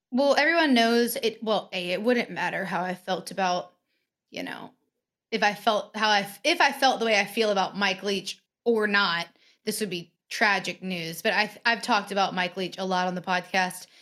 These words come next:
how much I love him, how dynamic he is as an interview, as someone who was in the broadcasting and sideline reporting space for so long. I mean, he is just a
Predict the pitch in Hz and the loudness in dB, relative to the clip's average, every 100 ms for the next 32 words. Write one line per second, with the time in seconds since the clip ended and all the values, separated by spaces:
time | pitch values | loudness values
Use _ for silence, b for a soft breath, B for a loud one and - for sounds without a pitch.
0 | b - 202 202 196 196 - 180 180 180 | b -2 0 2 0 -2 -2 0 0 -2
1 | 170 202 202 196 202 196 196 196 180 175 | -4 -2 0 0 0 -2 -2 0 2 2
2 | - 190 202 196 185 180 185 180 - 175 | -2 -2 0 0 -2 -2 -4 -4 -6 -2
3 | 180 185 185 - 180 175 175 - b b | 0 0 -2 -4 -2 -2 -6 -12 b b
4 | 208 214 208 214 226 214 233 233 233 208 | -4 -4 -2 0 2 2 4 6 6 6
5 | 208 220 208 202 202 208 190 185 185 208 | 2 0 0 0 0 0 0 -2 -4 -4
6 | 208 190 185 170 185 202 185 185 - 185 | -2 -2 -2 -2 -2 0 0 -2 -4 -4
7 | 175 175 175 - 185 180 196 208 202 202 | -4 -8 -12 -4 -2 -2 -2 -4 -4 -6
8 | 202 196 190 214 196 - 202 226 196 202 | -4 -4 -4 -4 -4 -6 -4 0 0 2
9 | 208 208 202 B B B 208 196 180 214 | 0 -2 -8 B B B -2 0 2 4
10 | 196 185 - 190 - 196 185 175 170 | 4 0 -2 -2 -2 -2 0 -2 -4